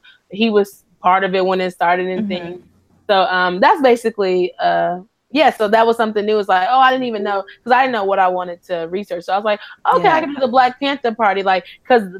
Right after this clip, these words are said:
Speaker 1: through the class, I was like, "Oh, okay, that's cool." Some people did, like, there was nursing, so they did, like, the medical field, like, health field, and my friend was, like, a social worker, so she, um, researched about, like, family dynamics in Trinidad and things like
Speaker 2: Mm-hmm.
Speaker 1: that.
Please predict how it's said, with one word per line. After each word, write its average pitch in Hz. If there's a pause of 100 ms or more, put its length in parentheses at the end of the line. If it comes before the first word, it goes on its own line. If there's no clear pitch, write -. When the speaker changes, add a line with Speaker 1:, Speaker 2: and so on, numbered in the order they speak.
Speaker 1:
through 226
the 208
class, 226
I 226
was 226
like, 226
"Oh, 480
okay, 330
that's 247
cool." 240
Some 254
people 233
did, 208
like, 196 (240)
there 262
was 240
nursing, 247
so 226
they 214
did, 208
like, 190
the 180 (320)
medical 269
field, 254
like, 202
health 247
field, 240
and 214
my 202
friend 220
was, 220
like, 220
a 190
social 247
worker, 240
so 202 (260)
she, 226
um, 208
researched 220
about, 202
like, 190
family 220
dynamics 202
in 240
Trinidad 240
and 233
things 233
like 226
Speaker 2:
Mm-hmm. 220
Speaker 1:
that. 233